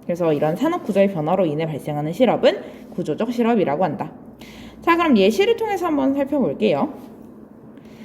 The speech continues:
자, 아인슈타인 같은 경우는 여기 보면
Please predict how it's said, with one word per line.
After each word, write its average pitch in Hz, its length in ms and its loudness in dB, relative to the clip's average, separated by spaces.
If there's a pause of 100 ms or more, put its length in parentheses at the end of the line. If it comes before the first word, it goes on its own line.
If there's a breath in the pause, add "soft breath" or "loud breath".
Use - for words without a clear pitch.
(340 loud breath)
자, 185 580 2 (520)
아인슈타인 415 680 0
같은 381 260 -4
경우는 240 880 0 (3500 loud breath)
여기 160 200 -4
보면 156 840 -2